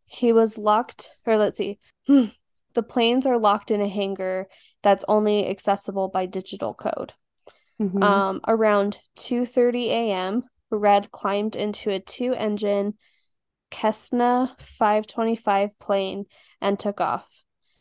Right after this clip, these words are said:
Speaker 1: He flew over the Payson area and started his descent. He clipped the top of a neighbor's shed, hit a car parked in the street, and his aircraft landed right into his home that he
Speaker 2: Oh my
Speaker 1: shared with
Speaker 2: gosh.
Speaker 1: Sandy. <laughs> Yeah.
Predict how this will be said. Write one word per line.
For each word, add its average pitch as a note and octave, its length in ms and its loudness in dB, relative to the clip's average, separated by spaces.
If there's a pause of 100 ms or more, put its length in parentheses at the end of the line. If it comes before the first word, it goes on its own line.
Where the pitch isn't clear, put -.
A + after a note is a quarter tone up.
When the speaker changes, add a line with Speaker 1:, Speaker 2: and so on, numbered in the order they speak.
(140)
Speaker 1:
He A#3+ 200 -2
flew A#3+ 340 2
over A3 260 2
the G#3+ 120 -2
Payson G#3+ 480 -2
area G3 640 0
and G3+ 180 -4
started F#3 440 -2
his F#3 220 -8
descent. - 680 -10 (560)
He - 180 -2
clipped A#3+ 420 0
the C4 100 4
top G#3+ 280 0
of G#3+ 160 0
a G#3 60 2
neighbor's G3+ 400 -4
shed, A#3+ 360 6
hit G#3+ 320 0
a G3 80 -2
car G#3+ 260 -4
parked G#3 360 -4
in G#3 100 0
the G#3 60 0
street, B3 540 -4 (420)
and G3+ 180 0
his G#3 220 -2
aircraft G3 580 -4
landed G3 380 -2
right G3 240 -4
into G3 260 -6
his G3 220 -8
home - 360 -4 (480)
that G3 100 2
he A3 60 4
Speaker 2:
Oh A3 120 6
my A#3 180 6
Speaker 1:
shared - 40 -2
with - 0 -
Speaker 2:
gosh. G3+ 420 4
Speaker 1:
Sandy. - 340 -6 (1700)
<laughs> A#3 240 -2
Yeah. A3+ 280 2